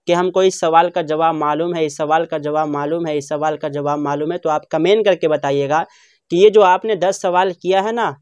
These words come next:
इस, इस सवाल का जवाब हमको पहले से मालूम था। आइए अब हम आपको जवाब बताते हैं। जवाब है, पहला सवाल था कि क़यामत में सबसे पहले किस चीज़ के बारे में पूछा जाएगा, तो जवाब है नमाज के बारे में।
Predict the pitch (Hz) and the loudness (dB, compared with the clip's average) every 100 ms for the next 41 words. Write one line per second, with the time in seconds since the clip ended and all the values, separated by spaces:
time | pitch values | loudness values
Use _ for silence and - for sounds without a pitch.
0 | _ _ _ - 240 - 277 254 - 190 | _ _ _ 0 2 2 2 0 4 4
1 | 185 208 208 175 165 175 175 160 151 170 | 4 4 2 0 2 2 0 -4 -2 -2
2 | 156 143 147 143 139 127 131 135 135 135 | -2 -2 -2 -4 -6 -4 -4 -4 -8 -10
3 | 131 - _ _ - 165 202 202 151 165 | -12 -14 _ _ 0 2 4 2 2 0
4 | 160 160 - 165 143 143 147 135 - - | -2 -2 -4 -4 0 0 0 -4 -8 -12
5 | - 135 139 165 180 214 220 226 240 240 | -14 -18 -12 2 6 6 4 2 0 0
6 | 175 175 208 208 180 180 208 202 214 214 | 0 4 2 2 2 4 2 2 -2 -2
7 | 196 - 170 180 202 220 214 202 190 202 | -2 0 2 2 2 0 2 0 0 0
8 | - 233 220 196 196 185 208 - 226 233 | 2 0 2 2 2 0 -4 -2 0 0
9 | - 202 170 175 185 180 165 170 165 165 | 2 0 4 4 4 -4 -6 -6 -2 -2
10 | 143 135 131 131 - _ _ _ - 170 | 0 -2 -4 -6 -10 _ _ _ 0 2
11 | 151 147 165 180 185 180 190 - _ _ | 4 4 6 6 4 -2 -6 -8 _ _
12 | - 156 165 185 190 - 143 131 131 131 | -6 -2 2 2 0 -4 -8 -6 -8 -8
13 | 131 | -10